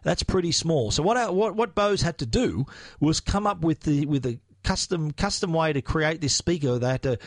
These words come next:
customise a transducer. Min-, they had to miniaturise the passive radiators, and the, they had to also fit in a rechargeable lithium-ion battery on board.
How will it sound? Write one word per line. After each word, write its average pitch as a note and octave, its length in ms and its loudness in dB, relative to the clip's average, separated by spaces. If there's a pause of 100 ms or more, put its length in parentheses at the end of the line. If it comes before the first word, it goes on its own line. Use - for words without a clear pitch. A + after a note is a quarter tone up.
(140)
customise C#3+ 580 0
a B2 40 -2
transducer. C3 840 -2 (340)
Min-, D#3+ 300 0
they C#3 200 0
had D3 120 -2
to D3 80 -2
miniaturise D#3 720 2
the C3 60 -2
passive D3 440 0
radiators, B2+ 800 2
and A#2+ 160 0
the, A#2 160 2 (240)
they - 80 -2
had C#3 120 0
to D3 60 0
also D3 280 0
fit - 180 -2
in D3 140 0
a C3+ 80 0
rechargeable C3+ 800 2
lithium-ion C#3+ 800 0
battery D#3 460 0
on B2+ 220 -2
board. A2+ 380 0